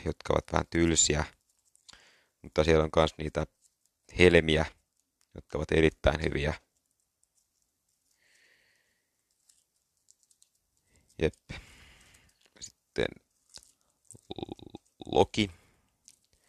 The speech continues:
Loki on kans Marvelin sarja. Se on tuore, uusi. Tuli tossa kesäkuussa. Taisi tulla.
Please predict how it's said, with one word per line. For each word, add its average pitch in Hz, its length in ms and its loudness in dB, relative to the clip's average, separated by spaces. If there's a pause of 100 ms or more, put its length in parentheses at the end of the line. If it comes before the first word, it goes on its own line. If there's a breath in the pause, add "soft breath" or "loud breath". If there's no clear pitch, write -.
(420)
Loki 80 240 -4
on 78 180 0 (960)
kans 71 380 -6
Marvelin 90 460 2
sarja. 82 300 0 (220)
Se - 80 -8
on 69 160 -12 (380)
tuore, 87 460 0
uusi. 82 420 -2 (280)
Tuli 73 140 -8
tossa 78 320 -4 (2250 loud breath)
kesäkuussa. 87 960 4 (3250 loud breath)
Taisi 85 200 -8
tulla. 82 420 2